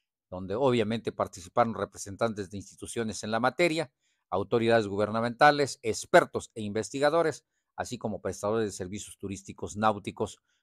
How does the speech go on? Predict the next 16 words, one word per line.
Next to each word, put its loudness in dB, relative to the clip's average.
con -4
el 2
objetivo -2
de -2
brindar 0
atención -6
efectiva -6
a -4
este -10
tipo -12
de -10
eventos". -18
Pues -16
bueno, 2
algo 6
pasó 8